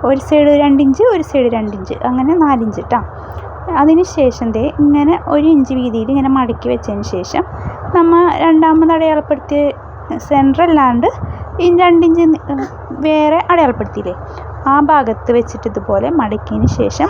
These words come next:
അറ്റത്ത് നിന്നും തയ്ച്ച് വരലാണ് ട്ടോ. അപ്പോൾ ആ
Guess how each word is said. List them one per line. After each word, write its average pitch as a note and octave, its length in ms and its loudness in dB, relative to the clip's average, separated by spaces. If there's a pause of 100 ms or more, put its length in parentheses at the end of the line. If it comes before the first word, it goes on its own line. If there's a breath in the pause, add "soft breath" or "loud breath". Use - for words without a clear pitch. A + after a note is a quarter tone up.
(120)
അറ്റത്ത് G4 420 0
നിന്നും G#4 280 2 (800)
തയ്ച്ച് E4+ 280 -2
വരലാണ് A#3 460 0
ട്ടോ. G#3+ 160 -4 (520)
അപ്പോൾ E4+ 280 0 (240)
ആ - 20 4